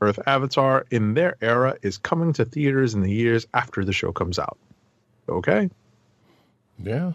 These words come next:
Speaker 2: I mean, hey, if the M C U can, can play the long game, so can Avatar, I guess. Which we knew they were, they were planning stuff, so. Um, so yeah, there's the new Doctor Hey,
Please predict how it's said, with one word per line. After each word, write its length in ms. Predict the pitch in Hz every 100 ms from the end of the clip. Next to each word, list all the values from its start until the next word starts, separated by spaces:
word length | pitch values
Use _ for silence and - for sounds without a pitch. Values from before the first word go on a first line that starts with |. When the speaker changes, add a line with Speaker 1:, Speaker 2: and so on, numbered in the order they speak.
| - -
Speaker 2:
I 60 | 107
mean, 220 | 113 104
hey, 160 | 110 95
if 140 | 85
the 80 | 85
M 200 | 85 107
C 140 | -
U 240 | 101 110 123
can, 320 | - 120 120
can 240 | - 123
play 220 | 120 131
the 80 | 127
long 240 | 127 127 127
game, 320 | 127 127 120
so 160 | - 104
can 180 | 113
Avatar, 500 | 107 92 92 - 87
I 40 | 80
guess. 380 | 85 82 - - -
Which 160 | 208
we 100 | 196
knew 200 | 175 160
they 160 | 127 113
were, 240 | 104 92 - -
they 100 | 104
were 120 | 95
planning 320 | - 87 80
stuff, 360 | - 85 78 -
so. 300 | - 82 82 _ _ - - - - _ _ -
Um, 800 | 95 95 92 92 90 90 87 85 - - _ _ _ _ _ _ _ _ _ _ _
so 140 | 185
yeah, 180 | 233 165
there's 180 | 190 202
the 60 |
new 140 | 220 220
Doctor 340 | 202 196 190
Hey, 220 | 196 185